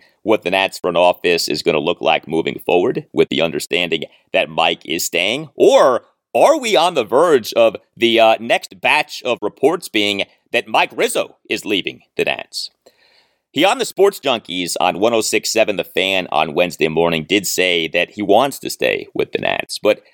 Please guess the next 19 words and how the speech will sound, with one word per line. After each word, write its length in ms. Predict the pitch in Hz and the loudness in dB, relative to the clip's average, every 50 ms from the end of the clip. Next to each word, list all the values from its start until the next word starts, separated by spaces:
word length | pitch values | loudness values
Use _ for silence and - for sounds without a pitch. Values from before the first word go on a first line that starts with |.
| _ _ _ _ | _ _ _ _
this 240 | - - 285 311 - | 0 0 0 0 2
situation 800 | - 349 - - - 156 110 117 139 165 - - 117 101 90 90 | 0 0 2 2 0 2 2 2 2 2 0 0 0 0 0 -2
is 260 | - 90 90 85 - | -4 -4 -4 -4 0
really 300 | 80 104 - - - 90 | 0 2 2 2 2 0
odd, 340 | 80 98 98 64 - _ - _ _ _ _ _ _ _ | 0 0 -2 -6 -10 _ -12 _ _ _ _ _ _ _
because 300 | - 160 165 214 190 - _ _ _ | -2 2 2 2 0 0 _ _ _
think 140 | 196 415 403 | -2 -2 0
about 260 | 349 302 202 165 131 | 2 2 2 2 2
it 80 | - | 0
like 260 | - 95 92 82 - _ | 0 0 0 0 -2 _
this. 420 | 87 85 - - - - - - _ _ _ _ _ _ _ _ _ | -2 -2 -2 -2 -8 -10 -12 -14 _ _ _ _ _ _ _ _ _
If 240 | - 139 139 - _ | 2 2 2 0 _
the 100 | - 131 | -2 -2
scouting 540 | - - - - 175 220 277 285 285 262 180 | -2 -2 -2 -2 -2 -2 -2 -4 -6 -6 -6
department 600 | 143 110 _ - - 127 123 - - 107 95 82 | -8 -8 _ 0 2 2 2 2 -2 -6 -6 -4
changes 720 | - - - 98 95 95 95 82 - 69 67 64 - - - | -6 -4 -2 -2 -2 -2 -6 -8 -6 -6 -6 -4 -6 -6 0
are 340 | - 82 85 85 82 82 80 - | 2 4 4 6 4 4 2 0
a 100 | - 78 | -2 -2
manifestation 1120 | 78 76 76 85 90 92 90 - - 76 - - - 69 71 76 76 - - 67 64 57 | -2 -2 -2 -2 -2 -2 -4 -6 -6 -8 -8 -4 -4 -2 -2 -2 -2 -2 -2 -2 -2 -4